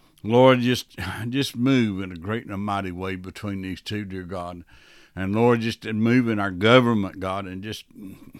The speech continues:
Lord, just, you know, you know the needs, Lord.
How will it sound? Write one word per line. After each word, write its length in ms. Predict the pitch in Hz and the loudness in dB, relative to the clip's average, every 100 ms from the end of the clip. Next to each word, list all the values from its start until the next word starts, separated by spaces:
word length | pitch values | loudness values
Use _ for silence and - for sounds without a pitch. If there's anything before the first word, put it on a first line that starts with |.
| - _ _ - 90 | -20 _ _ -16 -8
Lord, 360 | 101 120 120 | -2 0 0
just, 200 | 110 101 - - _ _ _ _ _ - - _ _ _ _ - - - _ _ - | -2 -6 -12 -20 _ _ _ _ _ -20 -20 _ _ _ _ -20 -20 -20 _ _ -6
you 220 | 113 127 | 6 8
know, 260 | 143 135 123 | 10 8 6
you 200 | 151 127 | 6 8
know 180 | 127 110 | 8 4
the 160 | 90 87 | 0 -4
needs, 340 | 87 82 76 | -6 -6 -10
Lord. 320 | 87 85 85 | -12 -12 -14